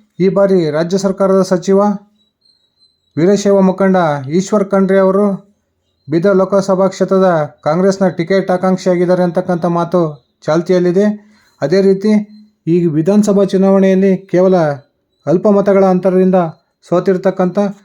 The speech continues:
ರಾಜಶೇಖರ್ ಪಾಟೀಲ್ ಅವರು ಕೂಡ ಈ ಬಾರಿ ಲೋಕಸಭಾ ಚುನಾವಣೆಗೆ ಸ್ಪರ್ಧಿಸುವ ಆಕಾಂಕ್ಷೆಯನ್ನು ಹೊಂದಿ ಟಿಕೆಟನ್ನು ಬಯಸ್ತಾ ಇದ್ದಾರೆ. ಈ ಇಬ್ಬರಲ್ಲಿ ಕಾಂಗ್ರೆಸ್ ಪಕ್ಷ ಯಾರಿಗೆ ಟಿಕೆಟನ್ನೆಲ್ಲ ಫೈನಲ್ ಮಾಡುತ್ತೆ ಕಾದ್ ನೋಡಬೇಕಾಗಿದೆ.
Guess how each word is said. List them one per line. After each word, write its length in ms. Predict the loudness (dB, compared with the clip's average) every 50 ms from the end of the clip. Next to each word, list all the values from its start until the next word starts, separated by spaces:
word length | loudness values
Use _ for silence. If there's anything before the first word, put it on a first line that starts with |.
| _ _ _ _
ರಾಜಶೇಖರ್ 560 | -2 -2 -2 0 0 -2 0 0 0 -2 0 -2
ಪಾಟೀಲ್ 300 | -2 -2 0 0 2 2
ಅವರು 200 | 2 2 0 -2
ಕೂಡ 220 | 0 -2 0 0 0 -2 -2 -8 -12 _ _ _ _ _
ಈ 80 | -4 -2
ಬಾರಿ 220 | 0 2 0 2
ಲೋಕಸಭಾ 460 | 2 0 0 -2 -2 -2 -2 0 0 0
ಚುನಾವಣೆಗೆ 640 | 0 -2 -2 -2 0 0 0 -2 0 0 0 0 -2 -4 -6 -12 _ _ _ _ _ _
ಸ್ಪರ್ಧಿಸುವ 800 | -12 _ -4 -4 -2 0 0 0 0 0 0 0 0 0 0 -2
ಆಕಾಂಕ್ಷೆಯನ್ನು 560 | -2 -2 -2 -2 0 0 0 0 0 0 0
ಹೊಂದಿ 320 | 0 0 0 2 2 2 2 0 -2 -6 -16 -20 _ _ _
ಟಿಕೆಟನ್ನು 480 | -6 -2 0 0 0 2 0 0 0 0
ಬಯಸ್ತಾ 360 | 0 0 -2 -2 -2 -2 -2
ಇದ್ದಾರೆ. 260 | -2 -2 -2 -4 -6 -8 -12 _ _ _ _ _ _ _
ಈ 60 | 0 0 0
ಇಬ್ಬರಲ್ಲಿ 580 | 0 0 0 0 0 2 2 2 2 2 2 0
ಕಾಂಗ್ರೆಸ್ 340 | 0 0 2 0 0 0
ಪಕ್ಷ 240 | -2 -6 -6 -2 -2
ಯಾರಿಗೆ 540 | -2 0 0 -2 -2 0 0 2 2 0 0
ಟಿಕೆಟನ್ನೆಲ್ಲ 640 | 0 -2 -2 -2 -2 -2 -2 -2 -2 0 0 0 -2 -2 -4 -12 _ _ _ _ _ _ _
ಫೈನಲ್ 260 | -2 0 2 2 2
ಮಾಡುತ್ತೆ 400 | 0 0 -2 -2 -2 -2 0 0 0 -2 -6 _ _
ಕಾದ್ 200 | -4 -2 -2 0
ನೋಡಬೇಕಾಗಿದೆ. 640 | 0 0 0 0 -2 -2 -4 -4 -6 -4 -6 -8